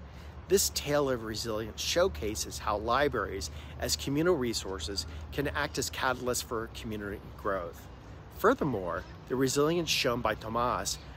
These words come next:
a young mi-, migrant boy navigating a new language and culture,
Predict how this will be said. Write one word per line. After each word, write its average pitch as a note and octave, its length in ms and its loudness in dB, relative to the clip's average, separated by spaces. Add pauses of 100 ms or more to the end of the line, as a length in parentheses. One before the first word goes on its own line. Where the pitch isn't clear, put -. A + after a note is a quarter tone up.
a B2+ 80 -2
young B2+ 340 2
mi-, A#2 380 2 (100)
migrant B2 540 0
boy G#2+ 220 0
navigating A#2 580 0
a G#2+ 80 -6
new B2 180 2
language A2+ 480 0
and A2+ 100 -8
culture, G2+ 380 -6